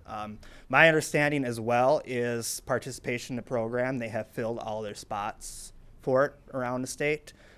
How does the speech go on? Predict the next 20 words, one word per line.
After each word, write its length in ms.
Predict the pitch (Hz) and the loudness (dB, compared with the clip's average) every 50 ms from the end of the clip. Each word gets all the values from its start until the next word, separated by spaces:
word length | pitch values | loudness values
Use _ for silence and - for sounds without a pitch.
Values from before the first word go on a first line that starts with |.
| - - | -16 -12
um, 220 | 110 107 107 110 | -10 -10 -8 -8
so 200 | 110 - - 117 | -10 -8 -6 -4
they 120 | 107 110 110 | -4 -4 -4
do 120 | 117 117 | -4 -6
have 240 | 107 123 117 107 110 | -2 -2 -4 -4 -2
good 200 | 113 113 107 104 | -4 -6 -6 -6
participation 880 | - - 113 - - 110 - - 110 - 120 107 104 - - - 107 98 | -8 -8 -6 -6 -6 -6 -8 -14 -14 -12 -12 -10 -10 -10 -12 -12 -12 -14
in 120 | 104 98 101 | -12 -12 -12
that 240 | 101 98 95 - _ _ - | -10 -10 -10 -12 _ _ -14
as 200 | - 101 92 98 | -14 -14 -14 -14
well. 320 | 95 98 95 92 - - - - - - - - - - - - - - - - - - | -14 -14 -14 -16 -18 -20 -20 -20 -20 -20 -20 -20 -20 -20 -20 -20 -20 -20 -20 -20 -10 -2
Um, 420 | 117 117 117 113 110 110 110 110 - - | 2 2 4 4 2 0 -4 -10 -14 -14
so 600 | - - - - 170 165 160 156 151 151 147 - - _ - - - - - - - - - - - | -10 -6 2 6 8 10 10 10 8 6 2 -2 -18 _ -20 -20 -20 -20 -20 -20 -20 -20 -20 -18 -10
the 240 | 143 143 147 147 147 | -4 -2 0 0 0
survey, 680 | 143 - - 185 175 175 170 180 175 175 175 175 170 - - - - - | -2 0 4 6 6 8 8 8 8 8 6 4 2 -2 -10 -20 -12 -6
um, 300 | 135 127 127 123 131 131 | -4 -2 -2 -2 -2 -2
I 80 | 127 131 | -2 -2
think 160 | 143 139 131 | -2 -2 -2
he 80 | 147 139 | 0 0
had, 160 | 131 131 | 0 -2